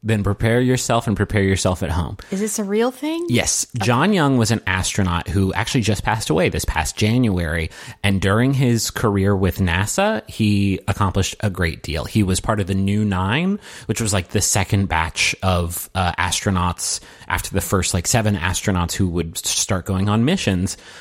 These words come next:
Speaker 1: Um, alongside, like, the New Nine included Neil Armstrong, for instance, uh, and Jim Lovell, who was the, the commander on Apollo thirteen.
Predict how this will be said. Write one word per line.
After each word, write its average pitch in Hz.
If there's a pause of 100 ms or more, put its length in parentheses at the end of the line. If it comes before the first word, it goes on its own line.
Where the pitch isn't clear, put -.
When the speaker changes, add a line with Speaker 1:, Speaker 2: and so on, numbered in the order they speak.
(140)
Speaker 1:
Um, 92
alongside, 104
like, 92
the 101
New 101
Nine 98
included 95
Neil 117
Armstrong, 95
for -
instance, 85
uh, 90
and 95
Jim 107
Lovell, 104
who 95
was 90
the, 85
the 98
commander 92
on 87
Apollo 87
thirteen. 110